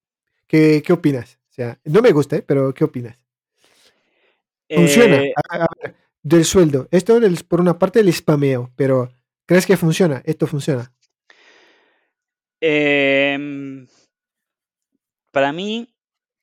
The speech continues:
Speaker 2: lo que funciona y es inevitable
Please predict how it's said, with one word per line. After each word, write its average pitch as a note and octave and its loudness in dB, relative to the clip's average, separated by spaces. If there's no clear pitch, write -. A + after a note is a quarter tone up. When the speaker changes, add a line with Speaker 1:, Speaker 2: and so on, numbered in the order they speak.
Speaker 2:
lo C3 -4
que C3 -8
funciona D#3 -8
y C3+ -4
es - -10
inevitable E3 -6